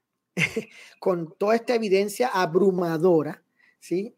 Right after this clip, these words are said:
Ahora algunos andan fascinados con adoptar, este, ciertos nombres, eh, de carácter denominacional, con el fin, entiendo yo, de verse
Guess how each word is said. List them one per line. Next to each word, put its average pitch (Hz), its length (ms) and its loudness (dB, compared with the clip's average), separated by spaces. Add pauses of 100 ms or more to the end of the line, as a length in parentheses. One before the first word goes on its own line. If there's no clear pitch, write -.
Ahora 185 260 6
algunos 208 420 2
andan 202 340 -2
fascinados 190 1200 2
con 185 220 0
adoptar, 175 960 2 (400)
este, 151 560 -2 (300)
ciertos 202 760 2
nombres, 202 760 0 (400)
eh, 143 680 -2 (160)
de 180 160 2
carácter 175 600 2
denominacional, 202 1080 2
con 262 280 6
el 247 220 6
fin, 339 460 2
entiendo 214 580 0
yo, 165 360 -4 (1000)
de 170 180 2
verse 240 540 0